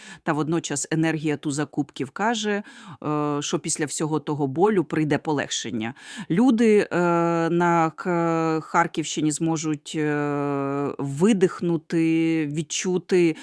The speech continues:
е, що ситуація потрохи очищується. Віра, е, терпіння і, е, сила духу — то наш, е, захист, а все темне колись мусить, е, відійти.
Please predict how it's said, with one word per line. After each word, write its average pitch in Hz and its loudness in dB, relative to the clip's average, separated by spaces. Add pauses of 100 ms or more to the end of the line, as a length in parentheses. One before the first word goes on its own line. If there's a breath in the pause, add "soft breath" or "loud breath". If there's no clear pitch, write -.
(280 loud breath)
е, 151 0
що 170 -4
ситуація 170 0
потрохи 156 -4
очищується. - -4 (400 loud breath)
Віра, 226 2 (120)
е, 165 0
терпіння 185 0
і, 170 2 (100)
е, 156 0
сила 180 2
духу — 135 -4 (580 loud breath)
то 196 2
наш, 170 0
е, 156 0
захист, - -2 (120)
а - 0
все - -2
темне 214 2
колись 170 0
мусить, 165 -2
е, 151 -2
відійти. 147 -4